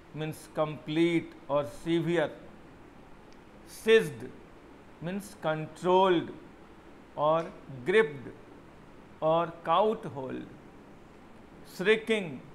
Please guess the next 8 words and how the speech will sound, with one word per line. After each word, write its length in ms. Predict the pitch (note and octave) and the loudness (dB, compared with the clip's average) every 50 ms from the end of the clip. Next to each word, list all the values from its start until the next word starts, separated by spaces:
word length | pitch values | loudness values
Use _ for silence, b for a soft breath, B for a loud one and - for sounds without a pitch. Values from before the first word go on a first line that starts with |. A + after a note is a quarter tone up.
| - - - - - - - - - | -20 -20 -20 -20 -20 -20 -20 -14 -10
means 280 | D#3+ F3 F3 E3 - - - - | -10 -8 -8 -10 -12 -16 -16 -8
crying 540 | - E3 F3 F#3 F#3+ F#3+ F#3 E3+ D3+ B2+ B2 - - - | -2 0 2 2 2 0 -2 -4 -6 -8 -10 -14 -12 -4
or 240 | - D3+ D#3+ E3+ D#3 D3+ - | 0 0 2 2 0 -2 -6
screaming. 760 | C#3+ - - - - D#3 E3+ F3 F3+ F3 F3 D#3 C#3 B2+ - - - - - - - - - - - - - - - - - - - - - - - - - - - - - - - - | -10 -10 -14 -14 -6 -4 -4 -4 -2 -4 -6 -6 -8 -10 -12 -14 -16 -18 -20 -20 -20 -20 -20 -20 -20 -20 -20 -20 -20 -20 -20 -20 -20 -20 -20 -20 -20 -20 -20 -20 -20 -20 -20 -14 -12 -10
Stiff 680 | E3 - - - - A#3 G#3+ G#3 - - - - - - - - - - - - - - - - - | -10 -10 -12 -2 4 4 4 4 2 -4 -12 -16 -18 -18 -20 -20 -20 -20 -20 -20 -20 -20 -20 -18 -12
means 260 | - D#3 E3 E3 D#3+ - - - - - - | -8 -6 -6 -6 -6 -8 -12 -16 -14 -8 -2
hard. 480 | C3+ C#3+ D3 D3+ D3+ D3+ D3 C#3 A#2+ - - - - - - - - - - - - - - - - - - - - - - - - - - - - - | 0 2 4 4 4 4 2 -2 -4 -8 -14 -18 -20 -20 -20 -20 -20 -20 -20 -20 -20 -20 -20 -20 -20 -20 -20 -20 -20 -20 -20 -20 -20 -20 -20 -18 -10 0
Frozen 600 | F3+ F#3 G3 G3+ F#3+ E3+ G#3 G#3 F#3 E3 C3+ | 4 6 6 6 6 4 2 0 0 -4 -8